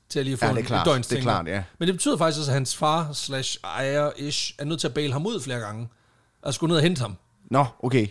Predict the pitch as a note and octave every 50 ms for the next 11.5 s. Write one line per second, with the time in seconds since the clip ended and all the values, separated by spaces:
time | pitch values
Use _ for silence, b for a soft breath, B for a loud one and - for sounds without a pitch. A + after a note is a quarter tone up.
0 | - C#3 C#3 B2+ C3 C#3 C3+ B2+ C3 B2 B2 B2+ A#2+ G#2+ C3+ C#3+ A2 C#2 - -
1 | - F#3+ F#3+ E3+ C#3 C#3+ C3 A#2 B2+ B2 B2 B2+ C3 C3+ - C#3+ - _ b b
2 | b b b b b b b b b b b b _ _ D#3 D#3 D#3 D#3 D#3 D#3+
3 | D#3 D3+ D3+ D3+ D3+ D3+ D3+ D3+ D3+ - _ _ _ _ _ _ _ A#3 F3 -
4 | A3+ A3+ A3+ A#3 A#3 A#3 A3 G3+ - A#3 A3+ A3+ A#3+ - - A3+ B3+ A#3+ - G3
5 | D#3+ D3 D3+ D3+ D#3 C#3 D#3+ D#3+ D#3 D3+ D3+ D3+ - - _ F3 D3 B2+ B2 -
6 | - _ _ _ _ _ _ _ _ _ _ - G#3+ - - - D#3+ C#3+ D#3 G#3
7 | G#3+ F3+ F3+ C#3+ B2 B2 B2 G#2 - E3+ F#3+ A3 G#3+ E3 C3 A#2 A#2 - C#3 C#3+
8 | D3+ - D#3+ D3+ D#3+ D3+ - - B2+ A#2+ A#2+ A#2 A#2 A2 A2+ B2 A#2+ - _ _
9 | B B B B B B B B B B B B - - D3+ C#3 C3 B2+ B2+ C#3
10 | B2+ G2+ G#2 G2+ F#2 - _ _ _ _ _ _ _ _ _ _ _ F3 G3+ F#3
11 | - E3 C3+ A#2+ A2+ A#2 C3 B2 B2 A#2+